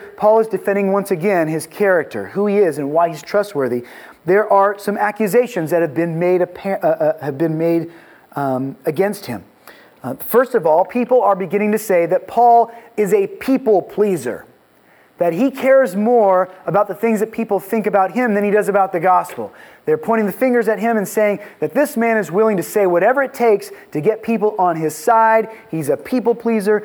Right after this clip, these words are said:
so don't listen to the things that he says. Second accusation being made against Paul is this, that he is inconsistent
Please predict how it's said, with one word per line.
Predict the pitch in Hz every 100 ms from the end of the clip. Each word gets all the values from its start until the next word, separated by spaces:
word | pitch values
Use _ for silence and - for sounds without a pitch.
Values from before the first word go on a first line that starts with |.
| -
so | - 240
don't | 185 208
listen | 185 202 196
to | 180
the | 165
things | 165 165 147
that | 151
he |
says. | 143 127 113
Second | - - 240 240 262 - -
accusation | 196 214 220 190 220 220 196
being | 202
made | 202 202
against | 196 196
Paul | - 208 190
is | 151
this, | 180 131 - - - - -
that | 160
he | 151
is | 196 185
inconsistent | 233 240 233 196 - - 349 - 208 214 220 -